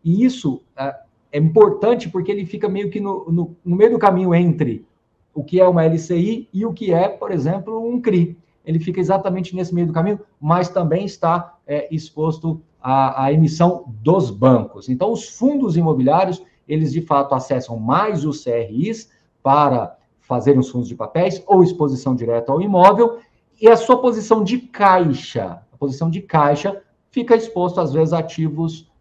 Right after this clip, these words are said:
é, é, de renda fixa, e alguns gestores, às vezes, compram um pouquinho de L C I aqui, outra ali, jo-, só pra ter realmente uma posição em caixa com uma remuneração, é, maior, né, melhor dentro daquele recorte temporal.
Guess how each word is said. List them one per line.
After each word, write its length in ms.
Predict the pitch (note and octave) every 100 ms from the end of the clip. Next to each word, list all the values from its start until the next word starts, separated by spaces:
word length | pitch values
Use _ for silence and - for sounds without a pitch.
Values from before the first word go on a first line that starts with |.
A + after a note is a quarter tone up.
| _
é, 680 | C3+ C#3 C#3 - B2+ B2+ C3
é, 20 |
de 140 | B2+ F3+
renda 240 | D3 D3+
fixa, 580 | E3 E3 F3 - F#3+ F#3 - -
e 100 | C4+
alguns 360 | A#3 E3 F#3
gestores, 380 | E3 C#3+ - C#3+
às 80 | C3+
vezes, 160 | C#3+ C#3+
compram 320 | D#3+ D#3+ D3
um 40 |
pouquinho 340 | C3 B2+ C3+ B2
de 100 | B2
L 140 | A#2+
C 220 | - A#2+
I 140 | A#2 G#2+
aqui, 400 | - E3 F#3+ E3+
outra 240 | B2 A#2+
ali, 300 | C3+ G#3+ - _ -
jo-, 280 | F3+ A#3 A3+
só 320 | - A#3 A#3+
pra 200 | A#3 G3+
ter 300 | - F#3+ F#3+
realmente 420 | E3+ D#3 E3+ F3
uma 200 | D#3+ D#3
posição 600 | E3+ D#3+ D3 - E3 E3+ _ _
em 160 | F3+ F#3
caixa 420 | - C3+ C#3+ D3+
com 120 | C#3+
uma 140 | D#3 C#3
remuneração, 920 | C#3+ C#3+ C#3 B2+ - - C3 C#3+ C3 _ _ _
é, 640 | A#2+ B2 B2 B2 B2 A#2 A#2 _ -
maior, 720 | B2+ C#3 C3 B2 C#3 D3+ A#2
né, 160 | A2 C#3 B2+ A2+
melhor 480 | A#2 B2 A2+ C3+ C#3
dentro 360 | - C#3 D3+ B2
daquele 320 | B2+ - C3
recorte 540 | B2+ A#2 A#2+ B2 - B2+
temporal. 680 | C3+ C3+ C#3 A#2+ F#2 F#2+